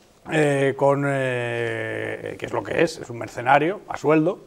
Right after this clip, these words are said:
<clears throat> eh, de una narcodictadura, eh,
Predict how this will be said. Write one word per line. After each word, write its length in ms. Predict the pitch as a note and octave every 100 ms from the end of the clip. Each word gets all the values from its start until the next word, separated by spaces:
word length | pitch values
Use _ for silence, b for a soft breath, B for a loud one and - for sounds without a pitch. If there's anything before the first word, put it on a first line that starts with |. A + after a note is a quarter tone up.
| -
<clears throat> 100 | -
eh, 600 | F3 D3 C3 B2 A#2 G#2+ G#2+
de 80 |
una 260 | A#2 A#2 A#2
narcodictadura, 880 | A2+ A2+ A#2 A2+ A#2+ C#3+ D#3 F#3 - B B B B -
eh, 600 | D#3+ B2 A2 A2 A#2 -